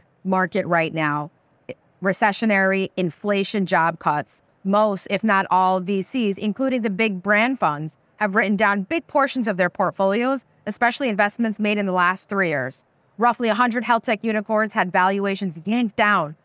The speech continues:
more than fifty percent in the past year, and the write downs are not over. You had twenty-five plus years in healthcare as an operator, investor, rich experience.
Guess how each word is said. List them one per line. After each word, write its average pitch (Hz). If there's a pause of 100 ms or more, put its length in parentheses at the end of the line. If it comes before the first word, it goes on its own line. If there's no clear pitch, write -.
(120)
more 220
than 196
fifty 320
percent 233
in 202
the 185
past 196
year, 202
and 226
the 240
write 294
downs 294 (160)
are 226
not 240
over. 208 (1080)
You 240
had 226 (160)
twenty-five 269
plus 254
years 226
in 208
healthcare 196
as 190
an 180
operator, 196
investor, 175
rich 208
experience. 175